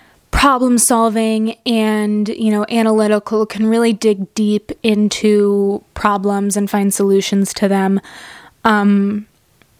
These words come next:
yeah, so that's my <laughs> chart, essentially. Um, those are the things that really, like, very much so stick out to me.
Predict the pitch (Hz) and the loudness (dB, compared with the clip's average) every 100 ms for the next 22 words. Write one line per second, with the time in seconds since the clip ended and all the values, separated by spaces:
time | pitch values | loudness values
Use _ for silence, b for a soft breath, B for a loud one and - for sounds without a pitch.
0 | _ _ _ _ _ _ _ - - 214 | _ _ _ _ _ _ _ -14 -2 0
1 | - - 233 269 339 - 262 254 254 240 | 0 0 2 2 -2 -4 -2 0 0 0
2 | 220 202 208 233 B B B B B _ | -2 -4 -4 -6 B B B B B _
3 | _ _ _ _ - - 359 - _ - | _ _ _ _ -16 -6 -6 -6 _ -6
4 | 247 - 214 208 - - - - 220 - | -2 0 0 -2 -6 -10 -8 -6 -2 0
5 | 214 202 - 202 196 196 196 B B B | 0 -2 -2 -2 0 -2 -4 B B B
6 | _ 220 208 202 196 202 214 208 214 208 | _ 0 0 0 -2 0 0 0 -4 -4
7 | 214 208 196 208 202 190 196 196 190 196 | -2 -2 -2 -2 -2 0 0 0 -2 -6
8 | _ - _ _ _ _ - 202 196 202 | _ -20 _ _ _ _ -8 -2 0 2
9 | 202 202 190 - - 202 196 - 202 196 | 2 0 0 -2 -4 -2 -2 -4 -4 -2
10 | 190 - - 208 190 190 196 233 | -2 -4 -6 -2 0 0 0 0